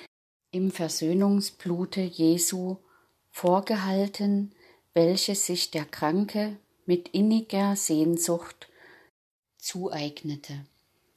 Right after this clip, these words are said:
Bruder Stählin benutzte hierauf die Gelegenheit, diesem Seitenende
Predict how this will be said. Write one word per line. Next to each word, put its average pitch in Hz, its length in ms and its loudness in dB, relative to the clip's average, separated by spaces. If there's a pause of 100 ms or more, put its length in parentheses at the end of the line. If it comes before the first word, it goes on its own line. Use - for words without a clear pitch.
(200)
Bruder 233 400 -4
Stählin 202 800 -4
benutzte 196 840 -6 (100)
hierauf 202 720 -2
die 175 200 -10
Gelegenheit, 202 1000 -4 (920)
diesem 226 580 2 (540)
Seitenende 175 920 -2